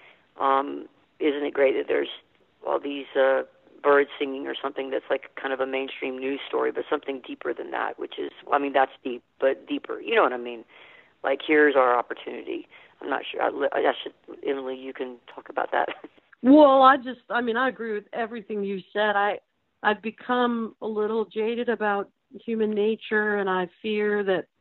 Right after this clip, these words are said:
Speaker 2: once the economy kicks back in and the old machinery, that we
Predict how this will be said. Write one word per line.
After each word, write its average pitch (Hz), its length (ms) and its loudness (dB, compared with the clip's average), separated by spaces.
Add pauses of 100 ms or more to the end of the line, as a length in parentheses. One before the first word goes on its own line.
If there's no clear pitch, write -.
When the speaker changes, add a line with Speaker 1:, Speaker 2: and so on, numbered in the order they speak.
(140)
Speaker 2:
once 202 280 2 (120)
the 208 120 -2
economy 196 800 2
kicks 202 200 -6
back 190 340 2
in 190 420 4
and 185 140 2
the 175 80 2
old 175 180 2
machinery, 196 800 2 (160)
that 180 380 2 (640)
we 196 240 -4